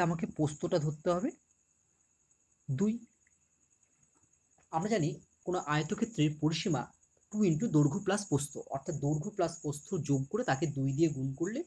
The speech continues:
সেটাই হবে আয়তক্ষেত্রের পরিসীমা। দেখো, ছয় আর দুই যোগ করলে হয় আট, আটকে দুই দিয়ে গুণ করলে হয় ষোলো, তাহলে আয়তক্ষেত্রের পরিসীমাটাও ষোলো হবে। তুমি আয়তক্ষেত্রের দৈর্ঘ্য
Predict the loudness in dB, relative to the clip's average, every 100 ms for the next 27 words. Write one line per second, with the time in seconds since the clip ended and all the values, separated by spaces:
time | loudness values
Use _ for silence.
0 | _ _ -4 2 4 4 2 -4 _ _
1 | _ _ _ _ _ _ _ _ _ _
2 | _ _ _ _ _ -2 0 0 0 -2
3 | -2 2 2 2 -4 -12 _ _ -4 -2
4 | 0 4 4 6 4 2 4 4 6 6
5 | 6 4 2 2 -2 -16 _ _ _ _
6 | _ -2 2 2 4 4 6 6 6 6
7 | 4 4 2 4 4 2 -2 _ -2 -2
8 | -2 -2 0 0 0 -4 -2 2 4 4
9 | 2 2 2 2 2 2 0 -16 _ _
10 | _ _ _ _ _ _ _ _ _ _
11 | 6 10 8 6 -10 -4 4 4 4 2
12 | 6 8 8 6